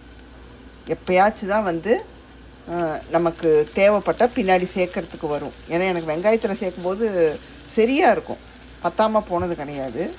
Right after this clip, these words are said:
எப்பயாச்சும் தான் தேவைப்படும், எக்ஸ்ட்ராவா பார்த்துட்டு சேர்த்துக்கலாம். ஏன்னா, உப்பு சேர்த்ததுமே வெங்காயம் டக்குன்னு வதங்கிரும். நமக்கு நல்லா வதங்கிடுச்சு. இப்போ இஞ்சி பூண்டு பேஸ்ட்டு சேர்த்துக்கிறோங்க. just ஒரு டீஸ்பூனுக்கு சேர்த்தா போதும்,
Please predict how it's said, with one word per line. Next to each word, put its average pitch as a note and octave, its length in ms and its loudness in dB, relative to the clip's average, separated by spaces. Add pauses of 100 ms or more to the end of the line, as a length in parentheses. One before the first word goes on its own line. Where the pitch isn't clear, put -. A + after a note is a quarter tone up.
(140)
எப்பயாச்சும் F3+ 540 -2
தான் A3+ 180 -4
தேவைப்படும், E3+ 500 0 (480)
எக்ஸ்ட்ராவா E3+ 420 2 (440)
பார்த்துட்டு E3+ 440 2
சேர்த்துக்கலாம். - 440 -8 (960)
ஏன்னா, G3 120 -2 (220)
உப்பு G#3 180 -4 (120)
சேர்த்ததுமே G3 580 0
வெங்காயம் F3+ 540 2 (120)
டக்குன்னு A#3+ 520 -2
வதங்கிரும். D#3+ 580 -2 (460)
நமக்கு D3+ 280 -8
நல்லா D#3 180 4 (100)
வதங்கிடுச்சு. F3 500 -2
இப்போ F3 160 -4
இஞ்சி E3+ 240 -6
பூண்டு F#3 240 -4
பேஸ்ட்டு D#3 320 -6
சேர்த்துக்கிறோங்க. C3 520 -8 (680)
just D#3+ 160 -8 (120)
ஒரு F#3+ 220 2
டீஸ்பூனுக்கு A#3 580 -4
சேர்த்தா D#3 240 0 (120)
போதும், C#3 340 -4